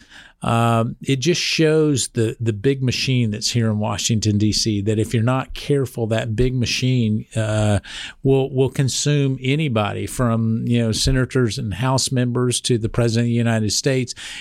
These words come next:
And he, listen, this was a business guy that had never run for office,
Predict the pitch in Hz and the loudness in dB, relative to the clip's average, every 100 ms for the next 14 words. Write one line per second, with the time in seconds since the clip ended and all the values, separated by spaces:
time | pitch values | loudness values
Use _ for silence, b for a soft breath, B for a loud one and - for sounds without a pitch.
0 | B 165 202 220 - - 151 160 - 131 | B 2 2 0 -6 -8 -2 0 0 0
1 | 180 - 208 156 123 175 190 - - 113 | 0 0 0 0 2 2 2 0 -2 -4
2 | 110 110 113 113 127 135 151 143 143 143 | -2 -2 0 0 2 2 2 2 0 -2
3 | 147 143 120 139 139 120 113 - 123 120 | -4 -8 -4 -2 0 0 0 0 -2 0
4 | - | -4